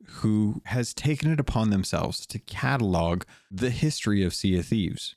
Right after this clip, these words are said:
And it was great when she got introduced because she had a large breadth of knowledge of all of the Easter eggs in the game.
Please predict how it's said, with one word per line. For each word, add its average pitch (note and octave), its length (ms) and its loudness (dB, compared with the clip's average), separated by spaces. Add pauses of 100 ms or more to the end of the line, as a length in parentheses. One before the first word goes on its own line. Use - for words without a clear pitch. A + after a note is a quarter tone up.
And B2 120 -8
it A#2 80 -4
was A#2+ 180 0
great C#3 640 -2 (360)
when A2 160 -4
she - 140 -4
got A2 200 4
introduced G#2+ 580 0
because F#2 300 -4
she G2+ 160 0
had E2+ 380 0 (220)
a F#2 60 -12
large F2 580 0 (140)
breadth F2+ 420 -2
of G2 160 -4
knowledge F2 360 0
of E2 140 -2
all F#2 260 2
of F#2+ 100 0
the F#2 220 2
Easter F#2+ 320 0
eggs E2 200 -2
in F2+ 80 2
the F2 60 2
game. F#2 380 0